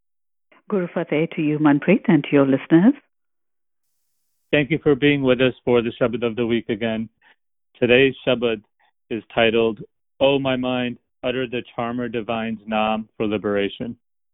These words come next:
Speaker 2: And without further ado, let's get into it.
Speaker 1: So today's Shabad is by Guru Ram Das Sahib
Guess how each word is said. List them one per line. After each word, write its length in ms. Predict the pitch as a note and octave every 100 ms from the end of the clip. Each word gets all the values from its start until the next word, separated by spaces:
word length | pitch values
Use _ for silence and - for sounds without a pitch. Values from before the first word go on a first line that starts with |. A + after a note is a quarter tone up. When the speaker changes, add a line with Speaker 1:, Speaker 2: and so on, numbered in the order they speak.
| _ _ _ _ _
Speaker 2:
And 80 | A2+
without 300 | G#2+ A#2 A#2
further 300 | C3+ B2 B2+
ado, 260 | A#2 C3 C3
let's 260 | A#2+ - _
get 140 | C3
into 240 | C3+ D3 A2
it. 120 | G#2+ _ _ _ _ _ _ _ _ _ _ _ -
Speaker 1:
So 220 | F#3+ F3+ F3+
today's 420 | G#3+ G3+ G#3+ A#3 -
Shabad 440 | F3+ E3 D#3 D#3 -
is 540 | - D#3 D3 D3 D3 D3 - _
by 460 | - C#3+ C#3+ C#3+ C#3
Guru 280 | - D3+ D3
Ram 320 | D3 C#3+ D3
Das 260 | D3+ D3 C#3+ -
Sahib 380 | C#3 C#3+ E3+